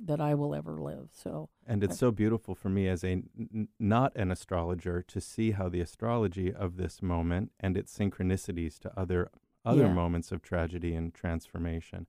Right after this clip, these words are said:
Speaker 1: Right.
Speaker 2: how that has, can help us
Speaker 1: Yeah.
Speaker 2: see the roadmap a little bit more clearly.
Speaker 1: Yes, we can, and we can actually maybe see some things coming up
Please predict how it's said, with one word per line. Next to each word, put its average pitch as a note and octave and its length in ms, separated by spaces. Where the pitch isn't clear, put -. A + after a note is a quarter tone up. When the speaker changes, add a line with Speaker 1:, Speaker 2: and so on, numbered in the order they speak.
Speaker 1:
Right. D3+ 300
Speaker 2:
how G2 160
that F#2+ 400
has, F#2 240
can G2 180
help G#2 320
us - 440
Speaker 1:
Yeah. G#3 120
Speaker 2:
see C3+ 420
the B2 140
roadmap A2 580
a G2 60
little F2 220
bit E2+ 140
more F#2 220
clearly. G#2 500
Speaker 1:
Yes, G#3 220
we F3+ 80
can, G3+ 380
and F3 80
we F3 80
can G3 140
actually B3 320
maybe F#3 280
see - 240
some F#3+ 220
things E3 260
coming D3+ 380
up E3+ 400